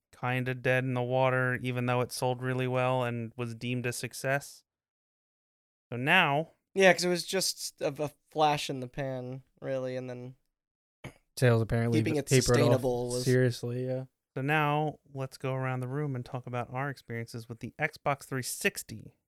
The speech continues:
Speaker 1: version of the Kinect.
Speaker 2: <laughs> Uh, I mean, uh, Sean, I feel like you should go first because my experience with nine-, ninety percent of, of,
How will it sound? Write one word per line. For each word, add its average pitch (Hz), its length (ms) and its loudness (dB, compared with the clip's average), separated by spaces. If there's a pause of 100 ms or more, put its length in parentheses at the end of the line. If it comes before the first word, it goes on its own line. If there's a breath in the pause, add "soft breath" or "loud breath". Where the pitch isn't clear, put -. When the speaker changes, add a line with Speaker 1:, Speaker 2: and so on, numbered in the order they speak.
(520)
Speaker 1:
version 117 320 -4
of - 140 -12
the - 100 -14
Kinect. 139 960 -2
Speaker 2:
<laughs> - 60 -20 (1400 loud breath)
Uh, 175 380 12
I 170 80 8
mean, 190 420 8 (560)
uh, 143 180 6 (100)
Sean, 175 280 8
I 165 80 10
feel 202 120 10
like 160 140 6
you 185 80 8
should 165 140 4
go 139 140 6
first 147 340 4
because 135 400 4
my 139 320 8
experience 143 540 2
with 143 120 -4
nine-, 165 460 6
ninety 202 280 8
percent 190 340 4
of, 147 200 2
of, 139 400 2